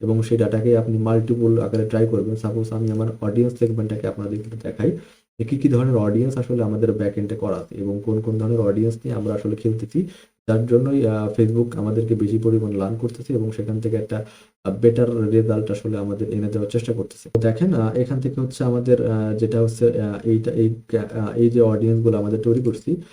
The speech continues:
এই যে ক্যাম্পে-, আ, বিভিন্ন ক্যাম্পেইন যখন আমার চলছে, সেই ক্যাম্পেইনের থেকে আমাদের, আ, তিন সেকেন্ড থেকে পনেরো সেকেন্ড পর্যন্ত কারো ভিডিও দেখছে, আ, নাইনটি ফাইভ, টোয়েন্টি পার্সেন্ট থেকে শুরু করে নাইনটি ফাইভ পার্সেন্ট কারো ভিডিও দেখছে এবং শুধুমাত্র নাইনটি পার্সেন্ট, আ,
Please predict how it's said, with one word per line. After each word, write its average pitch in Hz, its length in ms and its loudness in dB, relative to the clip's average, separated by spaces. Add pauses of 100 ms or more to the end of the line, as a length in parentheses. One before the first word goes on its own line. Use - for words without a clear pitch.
(240)
এই 107 80 0
যে 113 120 4
ক্যাম্পে-, 117 540 4
আ, 104 140 0
বিভিন্ন 113 300 4
ক্যাম্পেইন 113 400 2
যখন 113 220 2
আমার 110 220 0
চলছে, 117 180 2
সেই 117 140 -4
ক্যাম্পেইনের 110 420 0
থেকে 110 240 -4
আমাদের, 107 420 2
আ, 104 240 -4
তিন 110 140 0
সেকেন্ড 110 320 0
থেকে 110 140 0
পনেরো 107 240 -2
সেকেন্ড 110 240 -2
পর্যন্ত 107 240 -2
কারো 98 120 -4
ভিডিও 101 200 -2
দেখছে, 104 420 -4 (380)
আ, 104 160 -2
নাইনটি 107 240 2
ফাইভ, 107 520 -2
টোয়েন্টি 110 240 2
পার্সেন্ট 110 440 -2
থেকে 110 180 0
শুরু 110 180 0
করে 110 180 -2
নাইনটি 101 200 -4
ফাইভ 110 220 -4
পার্সেন্ট 113 300 -2
কারো 107 160 -2
ভিডিও 104 220 0
দেখছে 104 280 -4
এবং 107 180 -4
শুধুমাত্র 120 400 0
নাইনটি 113 240 -2
পার্সেন্ট, 110 420 -4
আ, 107 120 -4